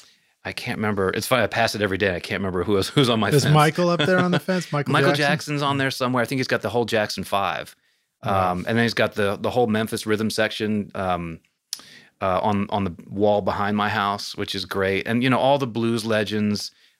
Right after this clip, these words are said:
Speaker 1: um, many of the country legends, you know, Johnny Cash is up there. The Beatles are up there.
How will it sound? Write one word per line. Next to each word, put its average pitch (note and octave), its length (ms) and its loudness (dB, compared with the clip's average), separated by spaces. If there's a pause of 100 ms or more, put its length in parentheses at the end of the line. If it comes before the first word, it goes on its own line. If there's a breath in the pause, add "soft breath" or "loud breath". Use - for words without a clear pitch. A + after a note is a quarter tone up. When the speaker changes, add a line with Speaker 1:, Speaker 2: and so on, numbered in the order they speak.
Speaker 1:
um, F#2 540 -2
many A#2+ 360 2
of A2 80 2
the G2 80 -4
country G2+ 320 -4
legends, F#2 500 -2
you F#2+ 80 -4
know, E2+ 60 -4
Johnny F#2 320 -4
Cash F#2 380 0
is F2+ 100 -8
up F2 160 -4
there. F2 360 -2 (300 soft breath)
The - 80 -4
Beatles A#2 440 2
are G#2 80 2
up G2+ 160 0
there. F#2+ 460 0